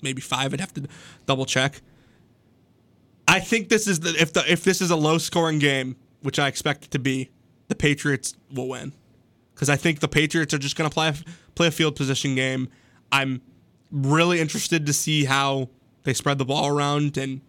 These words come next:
a-, advance the ball. Zeke Elliott de-, debut in, in New England, obviously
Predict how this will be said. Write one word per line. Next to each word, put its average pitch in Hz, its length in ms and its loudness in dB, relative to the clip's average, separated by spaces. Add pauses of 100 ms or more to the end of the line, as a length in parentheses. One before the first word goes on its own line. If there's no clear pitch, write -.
(120)
a-, 127 180 -2
advance 135 360 0
the 139 100 -6
ball. 143 380 -2 (760)
Zeke 131 240 2
Elliott 151 400 4
de-, 147 260 2
debut 147 840 2 (200)
in, 139 160 0
in 147 220 0
New 147 180 2
England, 139 640 -2 (100)
obviously 131 480 -4